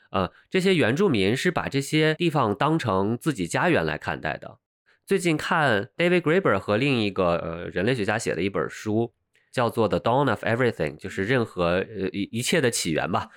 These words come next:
我，我具体这中文叫什么不太清楚。这本书里面就在讲，呃，其实很多原住民他们有一套自己去管理土地的逻辑的。这个东西你看起来非常野或者非常原始的一种状态，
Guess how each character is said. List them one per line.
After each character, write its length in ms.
我， 180
我 160
具 140
体 160
这 80
中 160
文 100
叫 140
什 80
么 80
不 100
太 80
清 180
楚。 160
这 140
本 120
书 160
里 60
面 180
就 160
在 140
讲， 320
呃， 180
其 220
实 160
很 160
多 120
原 220
住 160
民 160
他 180
们 140
有 180
一 120
套 320
自 200
己 300
去 560
管 240
理 120
土 200
地 120
的 140
逻 240
辑 160
的。 200
这 120
个 100
东 160
西 100
你 140
看 240
起 80
来 140
非 120
常 300
野 320
或 160
者 100
非 140
常 180
原 220
始 140
的 80
一 40
种 220
状 240
态， 220